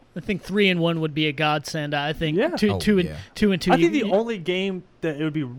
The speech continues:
Speaker 2: it's gonna be really tough for them to win is Georgia.
Speaker 3: Yeah.
Speaker 1: Re-, I, I think even with how good this defense is, it's gonna be tough to slow Ole Miss down. Like, I,
Speaker 2: But
Speaker 1: I
Speaker 2: I
Speaker 1: don't
Speaker 2: don't
Speaker 1: know
Speaker 2: think,
Speaker 1: if they
Speaker 2: I don't
Speaker 1: have
Speaker 2: think you walk into that game saying, "It's gonna be really hard for them to win."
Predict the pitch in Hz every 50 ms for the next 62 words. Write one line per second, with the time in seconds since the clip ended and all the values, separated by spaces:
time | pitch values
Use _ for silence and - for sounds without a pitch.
0 | 151 - 156 - - - 170 147 127 123 120 135 170 180 175 165 147 - 165 151
1 | 139 135 131 123 120 113 113 104 98 95 - - 92 87 - - - _ _ _
2 | _ _ _ _ _ _ - 80 - - - _ _ _ _ _ _ _ _ _
3 | _ _ _ _ - - 185 - - 208 254 - - - 196 220 214 - 294 269
4 | 226 - - 240 240 240 254 240 220 208 190 165 190 196 202 185 196 190 185 190
5 | 170 - - 202 208 190 - 208 202 180 - 202 196 185 160 - - - - -
6 | 202 185 170 165 - 180 170 160 - 139 - - 170 160 151 143 139 143 143 143
7 | - - 139 127 127 123 127 - - - 165 147 147 156 160 143 - _ _ _
8 | _ _ _ _ _ _ _ _ - - - - - - 254 262 240 240 226 170
9 | 214 202 185 180 - - 240 220 190 160 147 160 165 175 - 175 165 160 156 151
10 | 139 127 131 139 147 147 135 - 143 131 127 123 135 - 151 180 170 170 170 165
11 | 151 - - 160 151 139 135 131 139 135 123 120 127 117 104 117 113 110 107 98
12 | 104 107 95